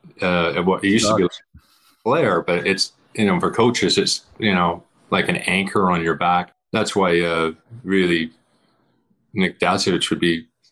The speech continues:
Speaker 1: better off under a Croatian flag. You, you know, what the, the opportunities that would bring would be greater than having,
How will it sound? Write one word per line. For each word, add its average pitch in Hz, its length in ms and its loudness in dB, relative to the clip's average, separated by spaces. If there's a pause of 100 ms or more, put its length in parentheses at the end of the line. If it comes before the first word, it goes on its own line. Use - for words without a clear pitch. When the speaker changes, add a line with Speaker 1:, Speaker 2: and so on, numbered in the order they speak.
(360)
Speaker 1:
better 90 280 0
off 85 380 -2 (680)
under 87 300 2
a - 120 -10 (160)
Croatian 92 680 0
flag. 80 420 -2
You, 95 240 -2
you 92 120 -2
know, 85 80 0
what 87 140 0
the, 87 80 0
the 90 280 0
opportunities 90 580 0
that 92 120 2
would 92 140 0
bring 87 220 0
would 82 140 -2
be 85 80 -8
greater 90 520 0
than 85 180 -8
having, 85 520 -4